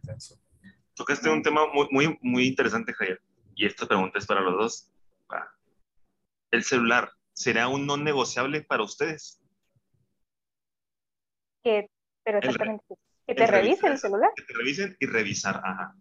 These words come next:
Speaker 2: las
Speaker 1: ¿Y ya,
Speaker 2: dos,
Speaker 1: Neri?
Speaker 2: ajá. <laughs>
Speaker 3: Ah, no, no sé si entra como que,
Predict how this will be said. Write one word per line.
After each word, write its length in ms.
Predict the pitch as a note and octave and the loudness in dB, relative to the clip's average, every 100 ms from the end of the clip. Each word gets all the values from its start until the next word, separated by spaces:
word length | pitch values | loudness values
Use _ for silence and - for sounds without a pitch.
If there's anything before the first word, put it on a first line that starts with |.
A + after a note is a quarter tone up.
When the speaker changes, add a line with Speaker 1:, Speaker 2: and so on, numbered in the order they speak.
| _ - | _ -10
Speaker 2:
las 220 | F#2 F2+ | -8 -2
Speaker 1:
¿Y 40 | F2+ | 0
ya, 60 | |
Speaker 2:
dos, 100 | B2+ | 2
Speaker 1:
Neri? 140 | D3 - | 4 2
Speaker 2:
ajá. 220 | F2 - _ _ _ _ _ _ _ _ _ _ _ _ _ _ _ - | 0 -8 _ _ _ _ _ _ _ _ _ _ _ _ _ _ _ -2
<laughs> 380 | - - - - A#3+ | 2 4 4 4 4
Speaker 3:
Ah, 440 | A#3+ A3+ A3 G#3+ _ - | 4 4 0 -2 _ -4
no, 220 | C4 C#4+ - - - | 2 2 2 -8 -4
no 200 | D4 E4+ | 0 2
sé 100 | G4 | 0
si 140 | G4+ | 0
entra 260 | G#4+ G#4 A#4+ - | 0 2 -2 0
como 240 | G#4+ E4+ | -2 -2
que, 340 | A3+ G3+ - | -4 -6 -6